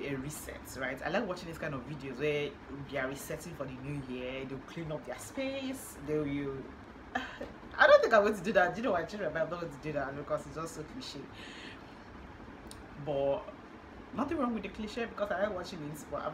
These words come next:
just not going to do it. It's not going to be as aesthetically pleasing as I would love it to be, right? <laughs> But yeah, this year,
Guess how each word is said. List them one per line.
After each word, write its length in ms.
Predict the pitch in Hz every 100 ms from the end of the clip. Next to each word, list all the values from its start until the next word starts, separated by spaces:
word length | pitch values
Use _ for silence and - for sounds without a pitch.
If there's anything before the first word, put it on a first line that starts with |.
| 180
just 200 | 214 208
not 120 | 165
going 140 | 147 143
to 60 |
do 320 | 113 123 131 131
it. 60 | 123
It's 80 | 143
not 120 | 214
going 120 | 190
to 80 | -
be 80 | 143
as 140 | 139
aesthetically 580 | 139 - 165 - 175 165 151
pleasing 220 | 151 151
as 160 | 139 131
I 100 | 131
would 180 | 131 131
love 200 | 143 143
it 120 | 143
to 80 | - 113
be, 1500 | 120 135 - - - 101 - 139 - 277 254 214 - - 226
right? 120 | 240
<laughs> 240 | - - 190 - - 254 - - - - - - - - - -
But 160 | 175 208
yeah, 200 | 294 214 - -
this 220 | 185 226 175
year, 380 | 170 170 180